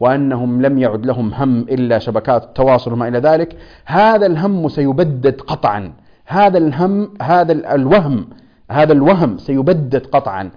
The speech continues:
وستثبت، آه، سيثبت في قابل الأيام أن هذه الأمة ستعود إلى دينها وإلى عزتها وإلى كرامتها. ووالله الذي لا إله إلا هو،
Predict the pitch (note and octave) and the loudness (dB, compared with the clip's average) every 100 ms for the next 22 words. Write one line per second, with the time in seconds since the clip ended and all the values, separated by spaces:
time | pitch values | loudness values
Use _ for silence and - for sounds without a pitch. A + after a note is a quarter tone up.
0 | _ _ _ B2 C#3+ E3 E3 D#3 - - | _ _ _ 0 4 6 6 4 2 -10
1 | - E3 E3+ - - A3 D3+ C#3 C#3 - | -2 4 4 2 -2 -4 -2 -4 -6 -14
2 | - _ _ - B2+ B2 B2 A#2 A2 B2 | -20 _ _ 0 2 4 4 2 0 -2
3 | A2+ D3+ F3+ G#3 D#3 - - C3+ - G#3 | -2 0 0 0 -6 -6 -4 -4 2 4
4 | G#3+ D3+ B2 A#2+ A#2 B2 A#2 G2+ - _ | 4 2 0 -2 -2 0 -2 -4 -12 _
5 | _ - F3 F#3+ D#3+ F3 F3 D#3+ D#3+ F3+ | _ -2 0 2 2 2 2 0 0 0
6 | G3+ G#3 A3+ - - _ - D#3 D3 E3+ | 2 2 0 -4 -20 _ -6 0 2 4
7 | F#3+ A#2 C3+ C3+ C3 B2 D#3+ C3 A#2+ A#2+ | 2 0 -2 2 2 2 0 -2 -2 -2
8 | A2 A2+ C3 C3+ A2+ A#2 B2 E3+ D3 C#3 | -2 0 2 2 0 -4 -4 -4 -2 0
9 | B2+ A#2+ C3 B2 - C#3 D3 F3 F3 G#2+ | 0 2 0 0 0 2 2 0 -2 -6
10 | G2 - _ _ _ A#2 C#3 D#3 E3 C#3+ | -6 -10 _ _ _ 0 2 4 2 0
11 | C3+ C3 B2+ C3 A#2+ A#2 A2 G#2+ A2 G2+ | -2 -2 2 2 2 0 0 -2 -4 -4
12 | F#2 | -6